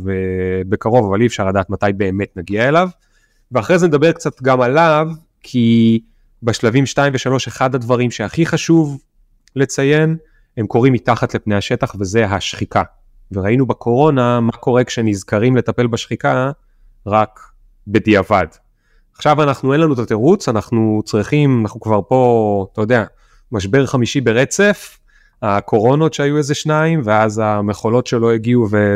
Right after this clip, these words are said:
ודברים ש-, שנעצרו, והם, ואחר כך המתכנתים באוקראינה שהיה קשה ל-, להיות איתם בקשר, וכל המלחמה שם, ואחרי זה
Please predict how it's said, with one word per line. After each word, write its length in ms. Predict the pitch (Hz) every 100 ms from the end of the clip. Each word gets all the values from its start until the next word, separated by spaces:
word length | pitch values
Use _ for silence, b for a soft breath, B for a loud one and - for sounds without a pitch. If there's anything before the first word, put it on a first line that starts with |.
| 98
ודברים 360 | 101 101 104
ש-, 120 | 104 117 107 104 104 107 101 107 101 101 107 - - - _ 120
שנעצרו, 540 | 110 101 - 123 131
והם, 460 | 113 113 107 110 113 -
ואחר 360 | 104 107 127
כך 220 | 123 120 131
המתכנתים 680 | 113 113 117 - 113 135
באוקראינה 520 | 127 117 - 120 123 120
שהיה 1120 | - 113 110 110 107 - _ _ - 110 107
קשה 280 | - 117 120
ל-, 280 | 110 110 107
להיות 220 | 107 110 -
איתם 220 | - 107
בקשר, 340 | 107 123 - 107
וכל 420 | 107 101 - 117
המלחמה 500 | 110 95 110 113 156
שם, 440 | - 175 165 170 117
ואחרי 380 | 104 - 120
זה 380 | 110 113 110 110